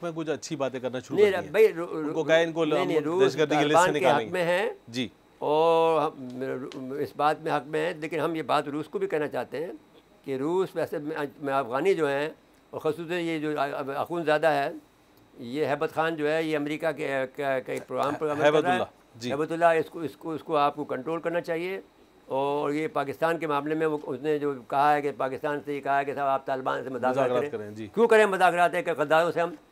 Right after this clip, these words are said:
Speaker 1: जी।
Speaker 2: तो हम नहीं करेंगे मुज़ाकरात। और अभी जो कोई फैसला होना हो जाए, आपको हमने इतनी मदद की, आप, आपको गैरत हया नहीं है कि आप ये बात करें कि हमारे यहाँ इतना, हमने आपका साथ दिया और आप हमारे साथ ये सलूक कर रहे हैं कि हम पर हमले कर रहे हैं और उनके बद-, आपको अपने हाइड आउट दे रहे हैं,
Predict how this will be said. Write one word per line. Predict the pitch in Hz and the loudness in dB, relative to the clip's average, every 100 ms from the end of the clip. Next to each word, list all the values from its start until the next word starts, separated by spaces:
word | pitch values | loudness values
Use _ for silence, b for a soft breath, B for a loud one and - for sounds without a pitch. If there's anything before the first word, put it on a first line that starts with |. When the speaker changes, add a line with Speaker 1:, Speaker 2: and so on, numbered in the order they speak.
| _ - | _ -20
Speaker 1:
जी। | 110 117 | -12 -8
Speaker 2:
तो | 151 156 | 0 2
हम | 147 165 | 4 2
नहीं | 165 202 | 2 2
करेंगे | 175 139 | 2 0
मुज़ाकरात। | 127 117 110 117 117 _ _ _ _ 135 | -2 -4 -4 -6 -8 _ _ _ _ -4
और | 160 | 0
अभी | 165 175 | 0 -2
जो | 185 | -4
कोई | 196 196 | -2 -2
फैसला | 185 180 190 | -2 -2 2
होना | 185 196 | 2 2
हो | 175 202 | 2 0
जाए, | 190 185 - _ _ _ - | 0 -2 -6 _ _ _ 0
आपको | 156 175 185 | 2 2 0
हमने | 196 190 | 0 0
इतनी | - | 0
मदद | 196 196 196 | 0 0 -2
की, | 196 | -2
आप, | 190 180 156 160 | 2 2 0 2
आपको | 170 175 180 | 2 2 -2
गैरत | 143 190 175 | 0 0 -2
हया | 135 147 185 | -2 2 2
नहीं | 202 202 | 4 4
है | 196 196 - _ - | 4 0 -16 _ -4
कि | 160 | 4
आप | 160 170 | 6 6
ये | 180 180 | 2 2
बात | 170 170 | 4 4
करें | 175 180 | 0 -2
कि | 165 | 0
हमारे | 160 170 175 | 0 2 2
यहाँ | 170 | 0
इतना, | - 175 | -2 0
हमने | 160 170 | 0 2
आपका | 170 165 170 | 2 2 0
साथ | 165 165 | 0 0
दिया | 170 175 | 0 0
और | |
आप | 160 151 | 2 0
हमारे | 151 156 | 0 0
साथ | 143 156 | -2 -4
ये | 180 | -6
सलूक | 185 190 | -2 -2
कर | 190 | -2
रहे | 180 | -6
हैं | 175 - _ _ _ | -8 -10 _ _ _
कि | 147 | -4
हम | 156 | -2
पर | 165 | -2
हमले | 147 180 | -2 -2
कर | 190 180 | -2 -2
रहे | 185 | 0
हैं | 180 | 0
और | 175 | 0
उनके | 175 | -2
बद-, | 165 160 | -2 0
आपको | 170 160 170 | 2 2 0
अपने | 160 135 170 | -4 -4 0
हाइड | 139 156 | 4 4
आउट | 185 185 | 4 2
दे | 180 | -2
रहे | 175 | -2
हैं, | 170 | -2